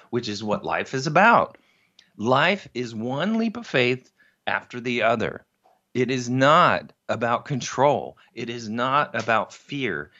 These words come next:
It's about taking a leap of faith to get in a relationship, to get married, to have children, buy a car, buy a home, you know, whatever it is, get, take a new job, move to a di-, different town, buy a new house.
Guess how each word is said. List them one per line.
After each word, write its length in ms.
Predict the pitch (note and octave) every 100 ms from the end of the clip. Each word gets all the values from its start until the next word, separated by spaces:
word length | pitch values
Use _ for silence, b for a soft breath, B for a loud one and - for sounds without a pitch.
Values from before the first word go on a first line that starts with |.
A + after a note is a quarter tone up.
| b
It's 160 | G#2 A#2+
about 220 | A#2+ A2+
taking 340 | C3 B2+ C3+
a 60 | C3
leap 240 | C3 C3+
of 80 | C3
faith 380 | - D3 C#3 -
to 60 | C3+
get 140 | C#3
in 80 | C#3
a 60 |
relationship, 680 | C#3+ D3 D#3+ C#3+ A#2+ - -
to 80 | -
get 160 | C#3
married, 320 | C#3+ D3+ C#3+ G#2
to 80 |
have 160 | A2+ B2
children, 400 | - D#3 C3+ G2+
buy 160 | A#2 B2+
a 80 |
car, 340 | B2+ C#3 C#3 G2+
buy 220 | G#2+ D3+
a 60 | D3
home, 340 | D3 C3 G2 b b b b b
you 100 | B2+
know, 80 | B2
whatever 500 | B2+ C3+ F3 G#3 D3
it 120 | C3
is, 380 | D#3+ D#3 G#2 G#2 b b - A2
get, 260 | C#3 D#3 -
take 200 | F3+ D#3+
a 40 |
new 180 | D#3+ D#3+
job, 440 | C#3+ D3+ C#3 E2+
move 280 | G#2 E3 F#3
to 100 | E3+
a 40 |
di-, 220 | D3 D3+ B2
different 380 | D3 D3 B2+
town, 480 | - D3 C3 E2+ D#2+ - B B B
buy 260 | G#2 E3+ D#3+
a 60 |
new 160 | E3 D#3
house. 520 | C#3+ C#3 D2 -